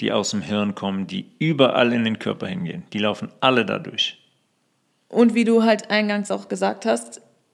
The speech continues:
Speaker 2: das venöse System hat dort keine Klappen. Und, ähm, das heißt, es gibt einen Rückfluss, wenn man nicht dafür sorgt,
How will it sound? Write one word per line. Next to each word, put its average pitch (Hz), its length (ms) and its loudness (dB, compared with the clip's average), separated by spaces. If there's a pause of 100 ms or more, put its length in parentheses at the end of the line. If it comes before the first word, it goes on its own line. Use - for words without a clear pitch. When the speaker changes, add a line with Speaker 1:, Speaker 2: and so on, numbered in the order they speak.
(160)
Speaker 2:
das 196 320 -2
venöse 214 380 0
System 196 680 -4 (360)
hat 202 200 -2
dort 202 180 0
keine 190 240 -2
Klappen. 196 440 -4 (500)
Und, 202 420 2
ähm, 185 540 0 (140)
das 196 240 -2
heißt, 202 280 0
es 196 140 -4
gibt - 460 -8
einen 196 120 2
Rückfluss, 202 840 -2
wenn 208 180 2
man 214 140 2
nicht 214 160 -2
dafür 196 260 -2
sorgt, 202 600 -2